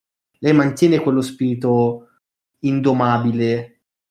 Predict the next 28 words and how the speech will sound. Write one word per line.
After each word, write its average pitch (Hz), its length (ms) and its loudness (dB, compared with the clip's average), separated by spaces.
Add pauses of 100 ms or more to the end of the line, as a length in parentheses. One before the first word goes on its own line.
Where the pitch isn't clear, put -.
(560)
che, - 160 -18
che 135 140 -2
la 131 120 0
contraddistingue, 123 800 -4
anche 135 180 -2
se - 120 -4
l'abbiamo 127 760 0
conosciuta 139 600 -4
in - 340 -18
poco 165 240 -4
tempo. 117 640 -6 (380)
Sappiamo 147 420 -2
che 147 80 -6
è 143 40 0
una 139 100 0
sognatrice, 135 580 -2
sappiamo 151 320 -2
che 147 80 -4
è 143 40 0
una 135 80 -2
persona 135 320 -8
alternativa, 135 680 -8
sappiamo 151 400 -4
che 151 100 -4
è - 40 0
una 120 60 -2
per-, 123 220 -8
e, 135 260 0